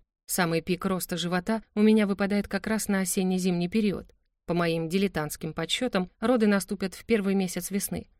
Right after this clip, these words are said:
Значит, у меня в запасе совсем мало времени. Присаживаюсь на край ванны, смотрю перед собой. Вопрос с жильём самый острый. У меня нет финансовой подушки, чтобы позволить себе не думать о будущем. У меня нет парня, отца ребёнка,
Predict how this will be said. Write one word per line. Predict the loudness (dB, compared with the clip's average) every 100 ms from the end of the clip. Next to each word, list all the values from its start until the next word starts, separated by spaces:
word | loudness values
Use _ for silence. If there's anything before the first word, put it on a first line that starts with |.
| _
Значит, | 2 2 2 2
у | 6
меня | 6 4
в |
запасе | 2 0 -2 -2 -4
совсем | -2 -4 -2 2 2
мало | 2 -2
времени. | -2 -2 -2 -8 -14 _ _ -2
Присаживаюсь | 0 2 2 0 -2 -4
на | -4
край | -2 -2
ванны, | -2 0 0 -2
смотрю | -4 -6 -4 -4
перед | -4 -4
собой. | -6 -6 -8 -10 -6
Вопрос | -2 0 0 0
с |
жильём | -2 -2 -2 -2
самый | -4 -2 -4 -4
острый. | -6 -6 -10 -16 _ -2
У | 4
меня | 6 6
нет | 4 0
финансовой | -4 -2 -2 -4 -2
подушки, | -2 0 -2 -6 -6
чтобы | -2 -2
позволить | 0 -2 0 -2 -2
себе | -2 -2
не | 0
думать | -2 -2 -4
о | -4
будущем. | -6 -6 -8 -12 _ _ 2
У |
меня | 6 8
нет | 6 2 0
парня, | 0 2 0 -2
отца | -8 -4 0 2
ребёнка, | 2 0 -2 -6